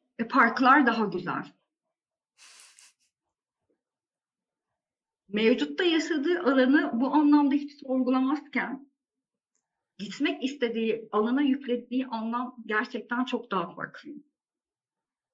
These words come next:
Ve hareket etme eğilimleri çok daha yüksek. Edememe oranları da var, onu da söyleyelim. Bu hani mekanda sıkışma durumları da var.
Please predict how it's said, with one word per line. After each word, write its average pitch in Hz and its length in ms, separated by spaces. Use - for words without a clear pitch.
Ve 302 80
hareket 311 460
etme 277 320
eğilimleri 214 840
çok - 300
daha 190 160
yüksek. - 600
Edememe 262 680
oranları 190 560
da 170 100
var, 175 180
onu 262 200
da 220 60
söyleyelim. 185 640
Bu 233 140
hani 214 280
mekanda 226 480
sıkışma 226 520
durumları 214 460
da 185 120
var. - 380